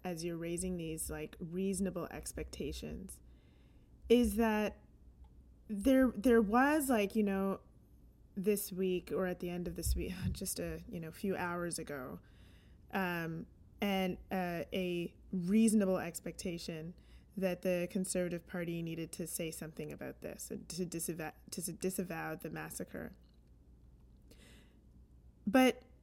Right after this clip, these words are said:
that only comes as, uh, a-, as a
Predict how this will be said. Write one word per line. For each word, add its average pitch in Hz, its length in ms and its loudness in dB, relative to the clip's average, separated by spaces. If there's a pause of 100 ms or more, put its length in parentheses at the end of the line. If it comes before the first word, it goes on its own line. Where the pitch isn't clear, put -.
(400)
that 262 260 8
only 302 240 4
comes 220 840 6 (100)
as, 196 680 2 (280)
uh, 185 420 0 (760)
a-, 196 220 0
as 190 180 2
a 185 220 4